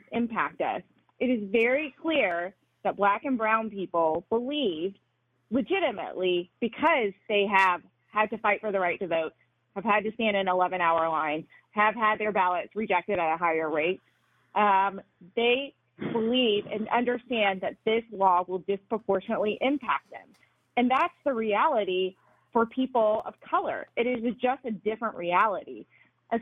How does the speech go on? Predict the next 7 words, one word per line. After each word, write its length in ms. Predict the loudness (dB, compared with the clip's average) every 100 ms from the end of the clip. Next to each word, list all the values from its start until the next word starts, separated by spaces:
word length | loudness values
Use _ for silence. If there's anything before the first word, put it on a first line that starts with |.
| 2
far 220 | 4 4
as 160 | 0 -6
the 80 |
boycotts 640 | -8 -4 -2 0 0 0 -4 -4
go, 420 | -2 0 -2 -4 -12 _ _ _ _ -8
you 140 | -2
know, 200 | 0 0